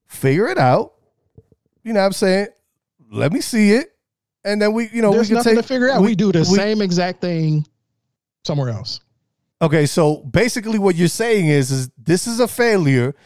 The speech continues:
Speaker 1: Let's continue, according to you, this is a failure. Which, mind you, we only got, like, what, eighty some episodes, which you gotta think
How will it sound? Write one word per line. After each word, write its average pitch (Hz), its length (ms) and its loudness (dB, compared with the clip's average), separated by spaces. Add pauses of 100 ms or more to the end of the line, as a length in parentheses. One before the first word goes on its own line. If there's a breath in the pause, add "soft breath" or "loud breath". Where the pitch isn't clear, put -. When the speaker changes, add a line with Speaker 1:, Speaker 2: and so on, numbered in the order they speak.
(300 soft breath)
Speaker 1:
Let's 160 180 0
continue, 196 680 -2
according 156 420 -4
to 208 120 -6
you, 202 140 -2
this 185 160 -4
is 190 100 -6
a 190 60 -6
failure. 135 560 -2 (360 soft breath)
Which, 214 220 -2
mind 339 200 -4
you, 220 100 -6
we 302 160 -4
only 190 240 2
got, 165 200 2
like, 135 160 0
what, 113 380 -4
eighty 190 240 0
some 185 300 -2
episodes, 185 560 -2
which 151 260 -2
you 208 60 -12
gotta 185 180 -2
think 165 320 -6